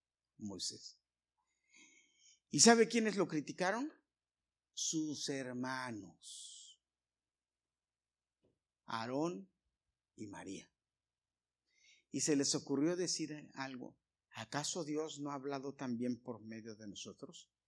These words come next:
Que Él es el único por el cual Dios habla". Y Dios se enojó. Porque, ¿por qué hablan de su siervo Moisés? De su amigo Moisés.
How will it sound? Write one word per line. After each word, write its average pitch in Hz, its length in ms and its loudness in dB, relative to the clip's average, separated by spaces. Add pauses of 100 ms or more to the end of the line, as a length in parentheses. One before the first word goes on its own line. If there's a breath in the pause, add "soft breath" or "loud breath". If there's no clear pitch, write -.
(380)
Que 127 220 -4
Él 151 120 0
es - 120 -4
el 120 160 0
único 147 500 -2
por 123 160 -8
el 107 180 -8
cual 123 260 -8
Dios 120 320 -8
habla". 117 420 -12 (800 loud breath)
Y 117 320 -4
Dios 110 300 -4
se 151 220 -8
enojó. 151 520 -18 (2750)
Porque, 120 340 -6
¿por 120 320 -6
qué 147 140 -6
hablan 135 380 -6
de 110 120 -6
su - 160 -6
siervo 117 440 -4
Moisés? - 920 -6
De 143 160 2
su 139 240 2
amigo 139 460 2
Moisés. - 1040 -6